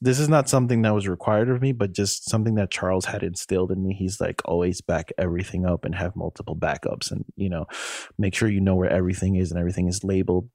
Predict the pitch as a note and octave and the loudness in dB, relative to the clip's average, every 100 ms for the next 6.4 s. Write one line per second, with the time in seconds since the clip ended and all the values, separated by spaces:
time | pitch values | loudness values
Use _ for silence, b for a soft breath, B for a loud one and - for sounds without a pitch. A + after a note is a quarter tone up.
0 | _ _ _ - - G#2 G#2 - - _ | _ _ _ -2 4 6 4 0 -12 _
1 | C3 C#3+ C3 - B2+ B2 A2 G2+ G2 F2+ | 2 4 2 2 2 4 4 4 2 0
2 | E2 G2 A2+ F#2 F2 F2+ B B B B | -2 2 4 4 2 -2 B B B B
3 | B G#2 A#2 A#2+ A#2+ - F2+ F2 F#2 - | B 4 4 4 0 2 2 2 0 0
4 | G#2+ G2+ G#2 G2+ - G2 - G2+ G2 G2 | 0 0 2 0 0 -2 -2 -2 -2 -2
5 | A2 _ _ - F#2 E2+ G#2 G2+ F#2+ - | -6 _ _ -4 -2 0 2 2 0 -2
6 | E3 D#3 A2 | 0 2 2